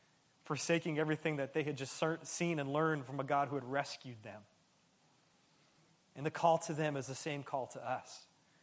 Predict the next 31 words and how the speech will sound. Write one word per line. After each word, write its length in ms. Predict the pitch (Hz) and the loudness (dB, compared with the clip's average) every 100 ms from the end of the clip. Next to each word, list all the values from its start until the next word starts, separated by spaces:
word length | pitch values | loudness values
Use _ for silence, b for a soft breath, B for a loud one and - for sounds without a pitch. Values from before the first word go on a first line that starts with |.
| b b b b b | b b b b b
is 100 | 123 | -10
we 80 | 139 | -8
can't 320 | - 185 160 - | 0 2 2 -2
just 220 | 151 135 | -6 -2
be 300 | 160 147 139 - _ | 0 0 -4 -14 _
mountaintop 680 | 139 143 143 151 - 127 - | 0 2 2 -4 0 -2 -2
experience 580 | - - 143 135 123 - | -10 -6 -4 -4 -6 -10
people. 340 | 123 120 101 - _ _ b b b b b b _ 98 | -12 -12 -18 -20 _ _ b b b b b b _ -4
I 80 | 135 | 0
was 120 | 156 | 2
a 60 | 151 | 2
youth 240 | 135 147 | 0 -2
pastor 360 | - 127 - 139 | 4 4 4 -4
for 160 | - 127 | -4 -4
years. 460 | 117 107 107 - - b _ 117 101 | -2 -4 -6 -10 -14 b _ -14 -6
I 60 | |
love 300 | 131 147 135 | 4 4 4
youth 180 | 143 139 | 2 0
ministry, 480 | 135 127 - 123 117 | -2 -4 -6 -6 -6
and, 120 | 113 b b b - | -8 b b b -6
you 100 | 131 | -4
know, 60 | |
you 140 | 127 131 | -4 2
do 140 | 160 | 4
the 100 | 151 | 4
thing, 280 | - 151 139 | 4 2 2
you 80 | 131 | 2
go 200 | 147 147 | 4 4
and 80 | |
you 60 | 135 | 2
do, 180 | 151 | 0